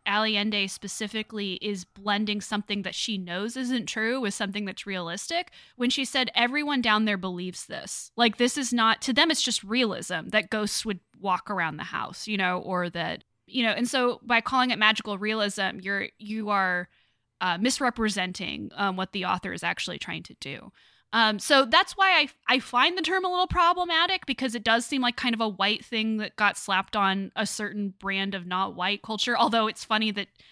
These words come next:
David Mitchell also <laughs> gets put in that category as well. But it, it is also kind of the best way to describe it. Um, I mean, I think if you're not doing it maliciously or in lack of a better term, I don't know. Ryan, what's your experience with this genre?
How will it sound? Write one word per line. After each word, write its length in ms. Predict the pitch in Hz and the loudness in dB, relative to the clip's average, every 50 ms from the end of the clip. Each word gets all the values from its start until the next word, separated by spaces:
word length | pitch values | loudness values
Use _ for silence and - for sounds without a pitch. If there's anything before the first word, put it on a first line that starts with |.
| _ _ _ - | _ _ _ -4
David 240 | - 208 185 180 208 | -4 -4 -2 -2 -4
Mitchell 340 | 262 427 494 - - 208 190 | -4 -2 -2 0 0 2 2
also 300 | 202 208 220 - - 220 - | 4 2 2 2 2 0 0
<laughs> 60 | - - | 0 0
gets 180 | 285 - - | -4 -6 -8
put 180 | - - 247 190 | -2 0 0 2
in 100 | 190 196 | 2 2
that 180 | 185 185 - - | 0 0 0 0
category 560 | 202 180 175 185 - - 180 180 175 170 170 | 0 0 0 0 -4 -8 -10 -10 -10 -10 -12
as 180 | 180 - - | -14 -16 -10
well. 320 | 226 247 269 190 185 185 - _ 202 | -2 0 0 0 0 -2 -6 _ 0
But 160 | 247 247 240 | 2 4 4
it, 180 | 233 226 - _ - | 4 2 0 _ -2
it 140 | 247 262 254 | -2 0 0
is 140 | 285 302 | 2 4
also 280 | 339 311 311 311 - 320 | 4 4 4 4 2 -2
kind 220 | - - 277 262 | -2 0 0 2
of 80 | 294 285 | 2 2
the 80 | 262 220 | 2 4
best 240 | 240 247 - - | 2 2 2 0
way 160 | 214 214 214 247 | -2 -2 0 0
to 140 | 320 349 | 0 0
describe 480 | 330 370 349 - - 349 330 349 415 415 453 466 466 - | -2 -2 -4 0 4 6 8 8 6 6 2 2 2 2
it. 80 | - _ - - | 0 _ 2 6
Um, 360 | 254 240 233 226 226 214 208 | 8 10 10 10 8 8 6
I 120 | - 240 | 6 6
mean, 140 | 247 240 233 | 6 4 4
I 60 | 240 | 2
think 220 | 240 - 240 226 247 | 2 0 0 0 0
if 100 | - - | -2 0
you're 100 | 233 220 | 0 2
not 140 | 220 214 | 2 2
doing 240 | 220 220 214 208 208 | 2 0 0 0 0
it 80 | 208 196 | -2 -2
maliciously 640 | 196 190 208 214 220 - 262 - - 269 262 262 247 | -4 -6 -4 -4 -4 -4 -6 -6 -4 -2 0 0 0
or 160 | 226 220 196 | 0 -2 -2
in 160 | - 214 220 | -2 -2 2
lack 240 | 214 208 208 220 - | 4 4 4 4 4
of 80 | 226 | 2
a 80 | 208 202 | 0 2
better 460 | 190 190 196 202 214 226 240 262 247 - | 2 2 2 4 2 0 0 -4 -8 -8
term, 380 | - 277 277 269 285 302 302 - - - - - - - | -4 -4 -2 -2 -2 -4 -6 -10 -16 -20 -20 -8 2 4
I 100 | 262 262 | 6 6
don't 160 | 247 226 208 | 6 6 4
know. 240 | 196 208 208 202 - | 0 0 -2 -2 0
Ryan, 440 | 214 233 240 247 247 240 240 233 - | 2 4 6 8 8 6 4 2 0
what's 260 | 233 285 330 - - | 0 0 0 0 -2
your 120 | - 320 294 | -4 -4 -6
experience 560 | - - - 226 202 202 202 190 190 - - | -6 -6 -8 -6 -4 -4 -4 -4 -6 -10 -10
with 120 | 185 185 - _ _ | -10 -10 -12 _ _
this 280 | 196 208 196 - - - | -6 -6 -6 -6 -8 -8
genre? 640 | 185 175 185 170 165 170 165 165 156 175 190 208 | -6 -2 -2 0 0 -2 -4 -6 -8 -8 -10 -12